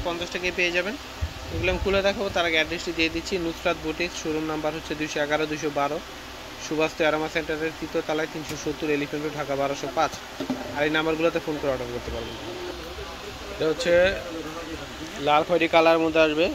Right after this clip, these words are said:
অর্গানজা মশিনের উপরে, আর sequence লাগানো জুমুনটাতে, এবং গলায় হচ্ছে, হ্যাঁ, পাল বসানো এবং sequence লাগানো। খুব সুন্দর, দুই পাশে হাতাটা joint করা, পাড়ে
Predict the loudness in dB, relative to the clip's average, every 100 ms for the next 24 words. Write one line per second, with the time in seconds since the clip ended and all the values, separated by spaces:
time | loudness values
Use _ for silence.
0 | 0 -2 0 0 0 0 -2 0 0 0
1 | -4 -10 -12 -8 -4 -2 -2 0 0 0
2 | -2 -4 -6 -2 -2 0 0 0 0 -2
3 | -4 -6 -8 -10 -12 -12 -12 -12 -4 2
4 | 4 6 4 0 4 4 4 -4 -12 -12
5 | -12 -12 -14 -12 -12 -14 -12 -12 -12 -12
6 | -6 -2 0 4 4 4 4 2 2 0
7 | 0 0 2 2 2 -2 -2 -4 -6 -4
8 | -2 -2 -2 -2 0 0 0 0 0 2
9 | 0 0 0 0 -2 -10 -12 -10 -10 -10
10 | -10 -12 -8 -2 0